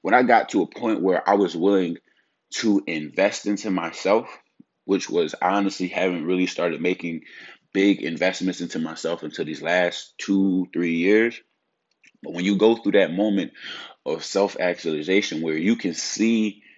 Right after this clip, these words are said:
your potential, you, you can look at yourself and say, "Man, I know that, that I have something inside of me that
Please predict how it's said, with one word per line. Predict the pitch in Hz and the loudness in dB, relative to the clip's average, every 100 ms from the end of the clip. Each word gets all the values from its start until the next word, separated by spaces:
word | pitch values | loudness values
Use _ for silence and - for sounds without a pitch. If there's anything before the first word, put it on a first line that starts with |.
| _ _ _ _ _ | _ _ _ _ _
your | 92 95 | 2 2
potential, | 90 - 78 120 110 101 | 2 -8 -4 0 0 0
you, | 76 80 107 | -4 0 2
you | 107 104 | 4 2
can | 98 90 | 0 0
look | 87 104 | 2 2
at | 98 104 | 2 -2
yourself | 92 - 92 90 | -4 -2 -2 -2
and | 92 | -10
say, | - 90 85 - _ _ _ _ _ _ - | -2 0 0 -4 _ _ _ _ _ _ -10
"Man, | 87 87 82 69 _ - | -6 -4 -4 -8 _ 0
I | 107 | 2
know | 101 107 | 4 6
that, | 101 85 - | 6 4 0
that | - 82 | 0 4
I | 110 | 4
have | 104 87 | 4 2
something | - 98 92 82 | 2 -4 -2 -4
inside | 82 - 85 82 | -4 -2 0 0
of | 78 | 0
me | 95 101 | 0 2
that | 85 82 | 2 0